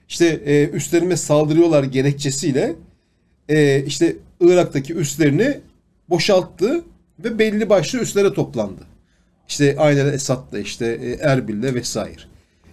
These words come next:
Niye böyle yaptı? Şimdi bu, bu böyle yapınca alanda bir boşalma ortaya çıktı ve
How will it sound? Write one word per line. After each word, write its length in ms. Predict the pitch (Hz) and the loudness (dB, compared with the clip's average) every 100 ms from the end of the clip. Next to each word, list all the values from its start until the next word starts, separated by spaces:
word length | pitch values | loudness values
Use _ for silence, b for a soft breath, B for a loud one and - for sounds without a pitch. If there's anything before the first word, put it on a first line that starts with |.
| b - | b -2
Niye 300 | 139 196 185 | 4 4 6
böyle 180 | 156 131 | 2 2
yaptı? 300 | 117 - - | 0 -4 -2
Şimdi 300 | 147 147 135 | 0 2 2
bu, 120 | 185 147 | 0 0
bu 320 | 147 160 143 | 0 2 2
böyle 200 | 156 175 | 4 4
yapınca 640 | 170 214 220 123 156 311 - _ _ _ _ _ _ _ | 4 0 0 0 -2 -2 -10 _ _ _ _ _ _ _
alanda 400 | 139 143 170 202 | 2 4 4 2
bir 160 | 202 180 | 0 0
boşalma 380 | 185 208 202 202 | 0 0 2 2
ortaya 220 | 190 156 | 2 -2
çıktı 220 | - 208 | -4 0
ve 200 | 196 135 | 2 2